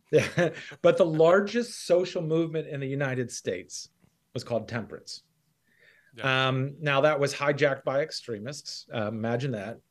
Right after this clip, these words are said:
Speaker 1: in the United States, extremists
Speaker 2: <laughs>
Speaker 1: hijacking a political movement, but they did. And that turned into prohibition. But originally with temperance, the idea was that they wanted people to either drink low alcohol drinks or, or reduce their drinking.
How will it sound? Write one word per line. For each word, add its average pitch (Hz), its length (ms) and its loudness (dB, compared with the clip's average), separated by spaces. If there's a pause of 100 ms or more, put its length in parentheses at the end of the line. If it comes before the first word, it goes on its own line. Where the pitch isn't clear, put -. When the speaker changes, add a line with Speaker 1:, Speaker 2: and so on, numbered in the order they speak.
Speaker 1:
in 127 160 -4
the 117 80 -2
United 143 260 -2
States, - 460 -8 (320)
extremists 139 520 0 (100)
Speaker 2:
<laughs> - 60 -
Speaker 1:
hijacking 143 540 4
a 123 60 0
political 131 400 -2
movement, 117 340 -8
but 131 100 -8
they 170 100 -4
did. 127 340 -4 (340)
And 135 140 0
that 139 200 2
turned 143 200 0
into 131 120 -2
prohibition. 113 600 -2 (420)
But 143 220 6
originally 165 560 4
with 131 200 2
temperance, 151 500 -4
the 131 120 0
idea 127 320 0
was 135 140 -2
that 127 80 -14
they 139 100 -4
wanted 135 320 -6
people 123 400 -8 (220)
to 131 80 0
either 127 260 4
drink 123 240 -2
low 117 320 0
alcohol 113 500 -4
drinks 120 420 -8
or, 120 200 0
or 123 480 -2
reduce 131 380 -4
their 131 120 -4
drinking. 165 380 -10